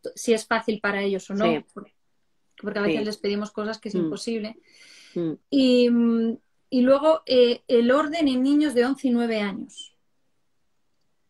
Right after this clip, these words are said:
Speaker 2: ¿En qué aspecto?
Speaker 1: Esa es la pregunta. Orden en niños de once y nueve años. Imagino que se refiere a las habitaciones.
Speaker 2: A cómo las,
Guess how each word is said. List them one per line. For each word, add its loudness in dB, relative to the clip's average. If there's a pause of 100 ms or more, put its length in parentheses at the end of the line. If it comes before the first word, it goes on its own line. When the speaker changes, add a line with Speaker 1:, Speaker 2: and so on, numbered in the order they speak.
(2250)
Speaker 2:
¿En 2
qué 4
aspecto? 0 (1080)
Speaker 1:
Esa -4
es -2
la -2
pregunta. -4 (180)
Orden 4
en 4
niños 2
de 0
once -2
y 2
nueve 0
años. -8
Imagino 0
que -4
se 2
refiere 0
a 0
las -4
habitaciones. -2 (380)
Speaker 2:
A 4
cómo 2
las, 2